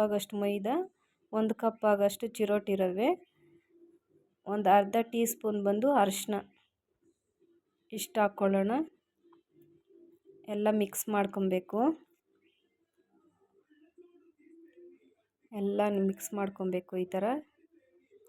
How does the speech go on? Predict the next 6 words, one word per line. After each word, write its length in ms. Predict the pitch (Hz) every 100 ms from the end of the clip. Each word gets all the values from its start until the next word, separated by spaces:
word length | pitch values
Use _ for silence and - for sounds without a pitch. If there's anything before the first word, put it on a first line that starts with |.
| _ - 202
ಅರಿಶಿನ 280 | 196 - 214 202
ಎಲ್ಲ 140 | 202 208 202
ಅದರಲ್ಲೇ 360 | 196 196 196 196
ಮಿಕ್ಸ್ 220 | 190 - 202
ಆಗಬೇಕು. 460 | 196 196 190 - 240 - _ _ _ _ _ _ _ _ _ _ _ _ _ _ _ 226
ನಾನಿವಾಗ 380 | 226 220 202